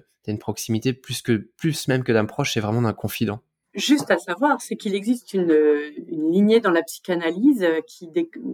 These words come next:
Speaker 2: qui descend de Lacan, où quand, en fait, la parole est bloquée, ils utilisent le massage.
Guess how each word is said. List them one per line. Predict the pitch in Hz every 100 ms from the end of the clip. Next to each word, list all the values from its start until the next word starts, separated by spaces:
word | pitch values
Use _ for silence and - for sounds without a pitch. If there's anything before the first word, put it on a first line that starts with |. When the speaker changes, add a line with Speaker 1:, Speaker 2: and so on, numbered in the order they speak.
| -
Speaker 2:
qui | - 185 156 _ _
descend | 170 170 196
de | 185
Lacan, | 180 - 240 - _ _ _ -
où | 202 208 220
quand, | 208 180
en | 180
fait, | 170 240
la | 170
parole | 196 196 233
est | 196
bloquée, | 185 185 -
ils | 277 233 175
utilisent | - 202 233 214
le | 202
massage. | 196 - - 143 -